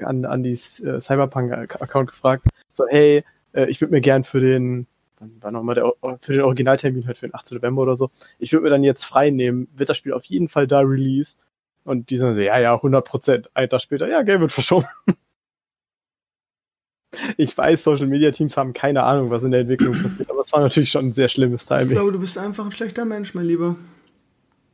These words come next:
Speaker 2: Kann das sein?
Speaker 1: Ja.
Speaker 2: Ja.
Speaker 1: Vielleicht.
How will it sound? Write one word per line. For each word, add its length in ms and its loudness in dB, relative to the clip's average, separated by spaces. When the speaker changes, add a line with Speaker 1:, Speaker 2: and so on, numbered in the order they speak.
Speaker 2:
Kann 140 -10
das 80 -8
sein? 80 2
Speaker 1:
Ja. 120 6
Speaker 2:
Ja. 60 0
Speaker 1:
Vielleicht. 400 0